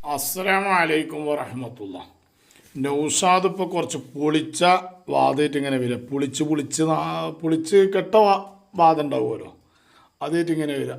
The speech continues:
അഥവാ ആയിരത്തി തൊള്ളായിരത്തി എൺപത്തി ഒമ്പതില് പിരിഞ്ഞ കഥയായിട്ട് ഇപ്പോഴാണ് വരുന്നത്.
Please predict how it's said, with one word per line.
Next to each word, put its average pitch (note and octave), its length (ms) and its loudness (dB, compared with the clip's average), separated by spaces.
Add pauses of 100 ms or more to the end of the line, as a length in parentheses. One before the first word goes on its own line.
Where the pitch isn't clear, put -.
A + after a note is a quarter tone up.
അഥവാ E3 200 2 (120)
ആയിരത്തി E3+ 280 0 (100)
തൊള്ളായിരത്തി E3+ 640 0 (160)
എൺപത്തി E3+ 460 -2 (140)
ഒമ്പതില് E3 500 2 (920)
പിരിഞ്ഞ E3 380 2 (160)
കഥയായിട്ട് D#3 420 4
ഇപ്പോഴാണ് C#3+ 380 2
വരുന്നത്. F#2+ 420 -8